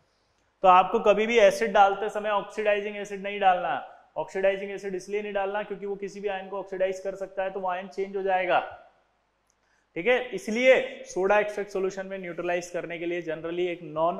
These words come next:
ऑक्सीडाइजिंग एसिड, एसिटिक एसिड का यूज़ किया जाता है बहुत ज़्यादा। तो न्यूट्रलाइज करने के लिए सबसे ज़्यादा किस एसिड का यूज़ करते हैं हम? एसिटिक एसिड।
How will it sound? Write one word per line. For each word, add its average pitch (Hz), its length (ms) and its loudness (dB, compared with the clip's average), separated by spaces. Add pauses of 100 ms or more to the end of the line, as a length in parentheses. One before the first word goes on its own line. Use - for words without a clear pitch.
ऑक्सीडाइजिंग 160 680 -6
एसिड, 165 260 -8
एसिटिक 151 400 -6
एसिड 151 300 -10
का 147 80 -8
यूज़ 143 280 -12
किया 139 140 -8
जाता 135 200 -6
है 143 60 -4
बहुत 123 160 -6
ज़्यादा। 110 220 -8 (640)
तो 151 60 -8
न्यूट्रलाइज 165 440 -4
करने 175 280 -6
के 175 60 -8
लिए 185 100 -4
सबसे 175 160 -8
ज़्यादा 180 220 -2
किस 180 200 -10
एसिड 175 240 -8
का 180 80 -4
यूज़ 180 240 -6
करते 175 240 -4
हैं 185 60 -4
हम? 247 300 -8
एसिटिक 151 500 -10
एसिड। 135 460 -6